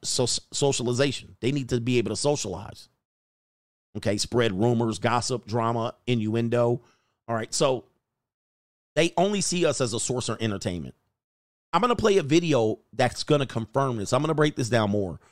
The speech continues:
But if they lose that sense of attachment to you as a source of entertainment, and ac-, they, they simply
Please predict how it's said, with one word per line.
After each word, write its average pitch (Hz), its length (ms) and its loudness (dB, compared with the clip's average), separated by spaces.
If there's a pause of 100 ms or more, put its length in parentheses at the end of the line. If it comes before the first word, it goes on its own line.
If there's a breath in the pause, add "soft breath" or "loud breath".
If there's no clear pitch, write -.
(240 soft breath)
But 131 260 0
if 147 180 -2
they 147 300 -4
lose 214 760 -4 (140)
that 135 360 -2 (220)
sense 175 580 -2
of 123 420 2 (500)
attachment 139 640 -4
to 139 120 0
you 107 500 -2 (180)
as 123 220 0
a 117 120 -4
source - 500 -2
of 113 240 -2 (500)
entertainment, 123 760 -2
and 95 140 -6 (160)
ac-, 123 200 -2 (380)
they, 135 400 -2
they 127 160 -2
simply 165 720 -2